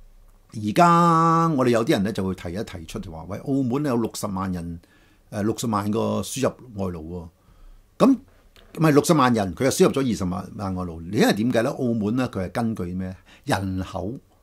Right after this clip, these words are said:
嗰個嘅，即係結構，佢有幾多量就輸入幾多外勞。咁於是佢係做到佢自己嘅，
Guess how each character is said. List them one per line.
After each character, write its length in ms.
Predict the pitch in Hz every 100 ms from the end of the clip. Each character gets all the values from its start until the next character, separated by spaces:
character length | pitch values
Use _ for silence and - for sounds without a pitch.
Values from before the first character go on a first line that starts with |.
| _ _
嗰 160 | 107 123
個 400 | 110 90 90 92
嘅， 240 | 85 85 123
即 100 | -
係 180 | 120 80 -
結 140 | 113 101
構， 260 | - 92 - - -
佢 100 | 98
有 100 | 92
幾 120 | 98
多 220 | 120 98 - -
量 300 | 90 87 82
就 100 | 95
輸 200 | - 127
入 60 |
幾 80 | -
多 100 | 98
外 160 | 107 82
勞。 180 | 78 73 - -
咁 80 | -
於 80 | 156
是 100 | 113
佢 180 | 90 113
係 40 |
做 200 | 101 90
到 80 | 87
佢 100 | 104 98
自 60 |
己 180 | 87 95
嘅， 120 | 98